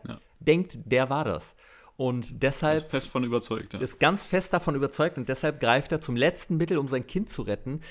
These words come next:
Speaker 2: Er entführt nämlich diesen Menschen und, äh, ja, quält den und will aus ihm herauspressen, wo sind die beiden Kinder.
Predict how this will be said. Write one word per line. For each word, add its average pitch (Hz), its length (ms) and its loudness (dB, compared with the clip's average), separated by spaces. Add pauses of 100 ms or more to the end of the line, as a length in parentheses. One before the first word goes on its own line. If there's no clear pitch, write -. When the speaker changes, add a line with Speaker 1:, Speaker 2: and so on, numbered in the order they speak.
Speaker 2:
Er 131 160 2
entführt 202 440 -2
nämlich 151 380 -2
diesen 143 300 -2
Menschen 147 580 -2 (460)
und, 120 500 0
äh, 110 360 2
ja, 107 180 0
quält 170 480 2
den 190 320 0 (220)
und 127 260 -2
will 165 160 6
aus 143 220 2
ihm 156 120 0
herauspressen, 143 840 0
wo 139 500 2
sind 123 380 -4
die 117 80 -6
beiden 98 340 0
Kinder. 78 360 -6